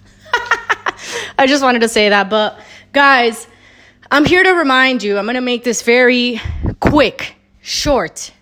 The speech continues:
effective, straight to the fucking point. Those are my tortillas in the background that you hear,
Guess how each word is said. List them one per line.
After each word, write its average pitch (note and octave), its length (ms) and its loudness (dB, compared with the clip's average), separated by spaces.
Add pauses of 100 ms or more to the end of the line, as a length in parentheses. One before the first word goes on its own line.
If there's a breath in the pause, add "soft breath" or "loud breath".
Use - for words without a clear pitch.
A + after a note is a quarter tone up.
(140)
effective, A#3+ 640 -2
straight A#3+ 260 -2
to C4 80 -10
the A3+ 80 -4
fucking A3 360 -4
point. F#3+ 340 -8 (380 soft breath)
Those A3 140 -2
are A#3+ 60 -2
my A3+ 140 -2
tortillas A3 420 -4
in G3+ 80 -6
the F#3+ 60 -6
background F#3 540 -2 (340 soft breath)
that F3+ 160 -2
you F3 80 -2
hear, E3 340 0